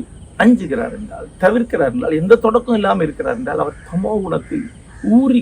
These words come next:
கிடக்கிறார். தமோ குணம் தான் தேக்க குணம், இருட் குணம், எதிர்மறை குணம், செயலூக்கத்துக்கு நேர் எதிரான குணம். செயலூக்க குணம் என்பது செயலுக்கு தூண்டிக்கொண்டே இருப்பது,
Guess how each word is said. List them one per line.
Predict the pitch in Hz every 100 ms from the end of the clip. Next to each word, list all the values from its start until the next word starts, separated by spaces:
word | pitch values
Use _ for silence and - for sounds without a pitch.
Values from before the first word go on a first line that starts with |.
| -
கிடக்கிறார். | - - - - - - - -
தமோ | 208 240 214
குணம் | 165 143 131
தான் | 170 -
தேக்க | 185 - 208 -
குணம், | 254 - - - - - 165
இருட் | 226 214 -
குணம், | 156 - - - - -
எதிர்மறை | 156 202 202 151 127 -
குணம், | - - - - - - - -
செயலூக்கத்துக்கு | 190 220 220 202 170 156 170 - 185
நேர் | 185 240 185
எதிரான | 139 131 226 -
குணம். | - - - - - - - - - - - - - - - - - - - - - -
செயலூக்க | 254 294 311 277 302 - 226 -
குணம் | 208 185
என்பது | 151 123 117 202 247 - - - - - -
செயலுக்கு | - 277 262 - - - - -
தூண்டிக்கொண்டே | 240 294 240 - 196 170 160
இருப்பது, | -